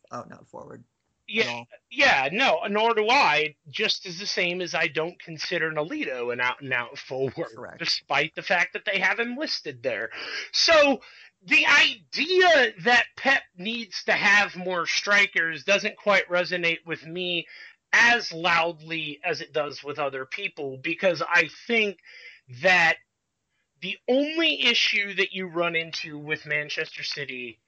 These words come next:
Speaker 2: as opposed to Bayern is that Lewandowski doesn't, and Müller do not seem to have the same track record for injuries as
Speaker 1: Yeah,
Speaker 2: Bayern.
Speaker 1: that's it. I think that's a big part of it, is that Aguero just can't, you know, there's gonna be a point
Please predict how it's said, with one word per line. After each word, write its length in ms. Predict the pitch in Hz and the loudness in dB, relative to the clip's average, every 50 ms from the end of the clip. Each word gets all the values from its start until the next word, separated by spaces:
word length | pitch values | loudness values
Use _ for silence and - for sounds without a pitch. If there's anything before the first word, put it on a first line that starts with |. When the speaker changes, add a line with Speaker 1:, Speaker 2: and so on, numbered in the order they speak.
| _ _ _ _ _ _ | _ _ _ _ _ _
Speaker 2:
as 180 | 165 170 156 165 | -4 -4 -4 -4
opposed 500 | 151 - 180 165 151 160 160 - - - | -10 -6 -6 -4 -4 -4 -4 -6 -6 -8
to 60 | 170 | -10
Bayern 600 | 139 135 139 123 120 120 117 113 117 113 110 98 _ _ _ _ _ _ _ _ | -4 0 0 2 2 2 2 0 -2 -2 -4 -8 _ _ _ _ _ _ _ _
is 160 | 175 175 160 | -6 -4 0
that 180 | 196 196 - - | 2 0 0 0
Lewandowski 880 | 180 175 185 190 196 185 185 180 175 170 165 - - - - 175 170 143 | 0 2 2 2 2 2 2 4 4 4 2 0 -4 -8 -8 -10 -10 -8
doesn't, 380 | 156 143 120 147 147 143 147 - _ - | -10 -10 -8 -8 -10 -10 -10 -10 _ -6
and 240 | 165 156 151 156 | -4 -4 -4 -2
Müller 420 | 160 160 156 147 147 143 143 139 131 123 117 107 | 0 0 2 2 4 2 2 0 -4 -12 -14 -12
do 160 | - 156 156 | -10 -8 -8
not 560 | 151 147 147 151 147 147 151 156 156 170 165 - - | -8 -6 -6 -6 -6 -2 0 2 2 2 2 0 -6
seem 400 | - - - 170 156 151 147 147 | -8 -8 -6 -6 -8 -8 -4 -4
to 80 | 151 | -4
have 320 | 127 135 147 135 131 131 131 | -2 0 -2 -4 -4 -6 -12
the 80 | 135 | -12
same 320 | - - 147 131 123 123 123 | -8 -6 -6 -6 -6 -8 -8
track 320 | - - 135 127 - - | -6 -4 -4 -4 -6 -6
record 300 | 135 123 - - 127 123 | -10 -10 -8 -10 -12 -12
for 180 | - - 131 - | -10 -12 -10 -8
injuries 800 | 123 120 117 117 117 113 117 117 113 113 113 113 113 110 - - _ - | -8 -10 -10 -8 -10 -10 -10 -8 -6 -4 -4 -4 -4 -4 -6 -10 _ -4
as 160 | 135 120 123 | -4 -4 -4
Speaker 1:
Yeah, 120 | 135 127 113 | -8 -10 -12
Speaker 2:
Bayern. 40 | - _ 110 | -12 _ -12
Speaker 1:
that's 240 | 120 131 117 - 123 | -10 -10 -10 -10 -10
it. 200 | 120 113 - - _ _ _ _ _ _ _ _ | -10 -12 -12 -16 _ _ _ _ _ _ _ _
I 60 | 151 147 | -16 -14
think 220 | - 180 165 156 156 | -14 -14 -16 -10 -8
that's 220 | 156 147 143 - | -8 -8 -8 -10
a 60 | 143 | -14
big 520 | 123 113 _ - 135 131 131 127 123 113 _ | -16 -16 _ -10 -8 -8 -6 -8 -10 -12 _
part 240 | - 127 127 120 117 | -8 -8 -8 -6 -8
of 100 | 113 110 | -12 -12
it, 120 | 117 117 | -14 -14
is 140 | 120 113 113 | -16 -12 -10
that 160 | 127 - - | -10 -10 -10
Aguero 460 | - - 110 - 131 123 123 120 117 110 | -12 -12 -10 -8 -8 -8 -6 -8 -10 -12
just 240 | - - - _ | -16 -18 -18 _
can't, 340 | - - - - 240 233 - _ _ _ _ _ _ | -20 -12 -10 -10 -10 -10 -12 _ _ _ _ _ _
you 120 | 151 143 113 | -12 -12 -12
know, 140 | 110 110 | -12 -12
there's 180 | 110 127 131 120 | -10 -12 -12 -10
gonna 180 | - 151 139 127 | -12 -12 -12 -10
be 80 | 127 | -10
a 60 | 123 | -10
point 340 | 117 - - 139 123 117 - | -10 -8 -8 -8 -8 -8 -12